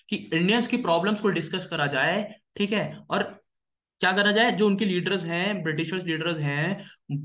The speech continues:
उनसे बात करें किसके, डेवलपमेंट की, किसके, इंडिया की, ठीक है। फिर बाद में दादा भाई नौरोजी also opened branch in various important cities। ये बहुत इंपॉर्टेंट एसोसिएशन है क्योंकि इससे कई बार क्वेश्चन पूछा जा सका है, तो इसको याद रखना,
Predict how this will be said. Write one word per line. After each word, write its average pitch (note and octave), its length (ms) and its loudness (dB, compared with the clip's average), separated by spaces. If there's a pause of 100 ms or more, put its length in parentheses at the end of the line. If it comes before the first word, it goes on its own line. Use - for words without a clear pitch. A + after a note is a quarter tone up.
उनसे F3+ 240 2 (120)
बात F#3+ 220 0
करें F#3 180 0
किसके, A#3 360 -4 (260)
डेवलपमेंट E3 680 0
की, C#3 120 -10 (160)
किसके, F#3 240 -8
इंडिया E3+ 480 0
की, A2+ 200 -10 (640)
ठीक F3+ 160 -4
है। D3 100 -2 (420)
फिर G3+ 100 0
बाद F#3 240 2
में B3+ 120 4
दादा F#3+ 240 6
भाई B3 120 4
नौरोजी G#3+ 320 4
also G#3 360 2
opened G#3+ 380 -2
branch F#3+ 240 -2
in F#3+ 100 -4
various E3 320 -2
important B2+ 460 -6
cities। A2 260 -12 (220)
ये A#3+ 80 4
बहुत G3+ 280 2
इंपॉर्टेंट F#3+ 580 2 (360)
एसोसिएशन D#3+ 520 -2
है G#3 60 2
क्योंकि G#3 240 0
इससे G#3+ 200 -2
कई G#3 200 0
बार G3 160 2
क्वेश्चन E3 320 -4
पूछा C#3+ 180 -6
जा C3 160 -2
सका C3+ 180 -6
है, D3+ 60 -4
तो G#3 60 4
इसको G#3 180 2
याद E3 280 2
रखना, C3 200 -6